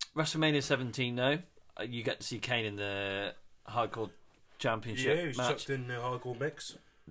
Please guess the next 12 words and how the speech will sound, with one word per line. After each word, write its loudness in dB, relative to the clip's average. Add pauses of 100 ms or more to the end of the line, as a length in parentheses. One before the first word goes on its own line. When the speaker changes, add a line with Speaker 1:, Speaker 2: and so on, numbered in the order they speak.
(240)
Speaker 1:
Probably 6
one 4
of -2
the 0
best 6
Hardcore 0
matches -2 (180)
ever, 0 (140)
in -4
my 2
Speaker 2:
Yeah. 2
Speaker 1:
opinion. -2